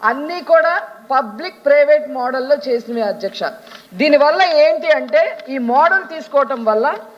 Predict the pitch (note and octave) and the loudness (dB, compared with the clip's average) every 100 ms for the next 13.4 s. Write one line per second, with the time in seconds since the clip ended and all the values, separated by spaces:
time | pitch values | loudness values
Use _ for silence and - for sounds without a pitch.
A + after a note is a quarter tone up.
0 | - _ F#3 D4 - F#4 E4 E4+ D#4 C4 | -20 _ -8 -8 -6 -6 0 2 2 0
1 | B3 B3+ A#3+ E4+ G#4 - - _ - C4 | -6 -6 -6 -6 -8 -14 -20 _ -8 -8
2 | D4 F4 F#4+ C4 E4 C#4+ C#4+ D#4 - C#4+ | -4 0 0 2 2 2 0 -6 0 0
3 | D4+ B3+ A#3 A#3 C4+ E4 - - - _ | 0 0 2 2 0 -2 -6 -10 -20 _
4 | _ - C4+ D4+ F4+ G4+ A3+ D4+ D4+ D4 | _ 0 2 2 0 -2 2 2 2 -2
5 | D#4 G3+ A#3 C#4 E4+ E4 D#4 C#4+ C4+ B3 | -2 -4 0 2 0 0 -2 0 -2 -6
6 | G#3 C#4 C4+ C#4+ C4+ C4 B3+ B3 - - | -2 -2 0 -2 2 0 0 -8 -18 -20
7 | - A3 B3 D4 C#4+ D4+ C#4 D4 A3+ B3 | -12 0 4 4 2 -4 -6 -8 -10 -8
8 | A#3+ A#3 C4+ E4 D#4+ D4 C#4 B3+ - - | -4 2 4 4 2 -2 -6 -8 -16 -20
9 | - A3+ C4 D4 C#4 C4+ C4+ C4 B3+ B3+ | -8 -2 0 0 0 -2 0 0 -2 -2
10 | B3 A#3+ B3+ A#3+ A3+ C#4 D4+ - C4 B3 | -2 0 -2 -2 -6 -12 -6 -2 2 2
11 | B3 B3+ A#3+ A3+ A#3 A3+ A3+ A3 - - | 2 0 -4 -2 -4 -4 -8 -8 -12 -2
12 | A3+ A#3+ A3 B3+ D4 D#4+ D#4+ C4 - A3+ | 0 0 0 4 4 4 2 -4 0 4
13 | G#3 G3+ F#3+ - | 4 2 -4 -2